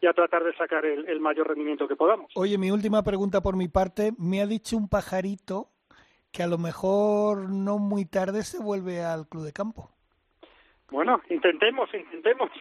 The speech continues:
Speaker 1: <laughs> Ahí estamos, eh, estamos moviendo, la verdad que estamos moviendo todos los resortes que, que, que tenemos, porque lógicamente el calendario que teníamos a primeros de año, pues, se vino totalmente abajo.
Speaker 2: Claro.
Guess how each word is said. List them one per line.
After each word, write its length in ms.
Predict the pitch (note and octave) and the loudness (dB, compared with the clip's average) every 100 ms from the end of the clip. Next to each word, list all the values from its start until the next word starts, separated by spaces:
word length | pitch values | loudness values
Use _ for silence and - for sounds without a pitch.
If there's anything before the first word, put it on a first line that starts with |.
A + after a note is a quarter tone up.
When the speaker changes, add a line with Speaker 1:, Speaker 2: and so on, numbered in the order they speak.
| - | -4
Speaker 1:
<laughs> 720 | - - - - - A3+ B3+ | -2 -2 -6 -8 -4 -4 2
Ahí 160 | F#3+ A#3+ | 2 4
estamos, 460 | C4+ A3+ G3+ G#3 G#3 | 4 2 0 -2 -2
eh, 140 | G3+ | -2
estamos 400 | A3 - A3+ A3 G#3+ | -2 2 2 2 -2
moviendo, 360 | G3+ G3+ F#3+ | -2 -2 -2
la 100 | F#3 | -2
verdad 160 | F#3 G3+ | 0 0
que 120 | G#3+ | -2
estamos 300 | - F#3+ G3+ | -2 -4 -2
moviendo 380 | F#3+ F#3+ F#3+ F#3 | -4 -4 -2 -2
todos 240 | F#3 F#3 | 0 0
los 140 | F3+ F3 | 0 -4
resortes 520 | - F#3+ F3+ F3+ E3 | -4 -6 -6 -6 -6
que, 360 | F3+ D#3+ D#3 D3 _ _ _ _ - | -4 -2 -2 -4 _ _ _ _ -4
que, 280 | E3+ D#3+ | 0 0
que 240 | - D#3+ D3+ | 0 -2 0
tenemos, 420 | D#3+ D#3 F3+ G#3 | 0 0 0 0
porque 360 | G#3+ F#3 E3 D#3+ | -2 0 2 2
lógicamente 640 | E3 F3+ E3+ F3 F#3+ F3 | 2 2 0 0 -2 -2
el 200 | D3+ D3 | -2 -2
calendario 480 | D3+ D3+ C#3+ D#3+ F3 | -2 -2 0 0 0
que 100 | E3 | -2
teníamos 420 | E3+ E3+ E3+ E3 | -2 -2 -2 -4
a 60 | E3 | -6
primeros 440 | D#3+ D#3 E3 D#3+ | -6 -4 0 2
de 140 | D#3+ F3+ | 4 2
año, 240 | F#3+ D#3+ | 2 -4
pues, 220 | D3 C#3 - _ - - | -6 -8 -10 _ -4 0
se 80 | |
vino 240 | D3 D#3 D#3 | 2 2 2
totalmente 480 | E3 E3 D#3+ D#3 D#3 | 2 0 -2 -2 0
abajo. 320 | D#3+ D#3+ - | 0 -4 -8
Speaker 2:
Claro. 320 | D#3 D3 | -8 -10